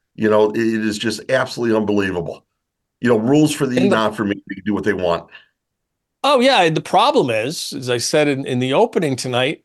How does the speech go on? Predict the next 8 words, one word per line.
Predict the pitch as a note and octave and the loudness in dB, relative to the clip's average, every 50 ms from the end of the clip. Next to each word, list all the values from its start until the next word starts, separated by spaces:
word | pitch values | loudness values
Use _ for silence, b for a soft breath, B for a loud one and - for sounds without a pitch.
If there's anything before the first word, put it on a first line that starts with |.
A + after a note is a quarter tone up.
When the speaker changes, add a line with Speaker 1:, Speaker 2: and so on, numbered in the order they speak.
| _ _ | _ _
Speaker 2:
w-, | - F3 F3 - | -10 -10 -8 -2
we | F3 D#3 D#3 F#3 | 0 2 4 4
need | G3+ A3+ C4+ C4 | 4 4 2 2
to | B3 B3+ | 2 0
make | A3 G3+ G#3 F3+ - | 0 0 0 0 -2
stupid | - - - - F#3 F3+ F3 - D#3 C3+ | -4 -4 -2 2 2 2 4 2 0 0
hurt | A#2+ - - - - C3+ C3 C3 - - | -2 -4 -8 -4 -2 -2 -2 -2 -4 -8
more, | F#2+ F#2 F2 - - - - _ | -12 -10 -10 -10 -12 -16 -20 _